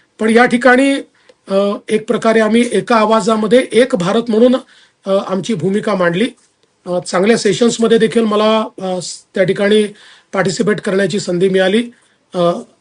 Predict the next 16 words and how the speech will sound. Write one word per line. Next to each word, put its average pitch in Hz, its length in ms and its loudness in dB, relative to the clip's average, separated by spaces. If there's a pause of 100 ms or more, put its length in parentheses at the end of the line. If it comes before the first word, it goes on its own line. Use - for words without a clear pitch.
(120)
विशेषतः 208 680 0 (960)
कंट्री 190 300 4
डायलॉग 202 380 4 (580)
हे 190 100 4
जे 214 120 2
काही 226 180 4
एक, 220 280 0
अ, 202 180 0 (180)
अ, 180 220 -2 (600)
वर्ल्ड 185 280 -2
इकॉनॉमिक 202 320 -2
फोरमच्या 190 380 -4
काँग्रेसमध्ये 190 500 -2
सेशन 185 300 -4
झालं 180 340 0 (480)
त्याच्यामध्ये, 208 580 2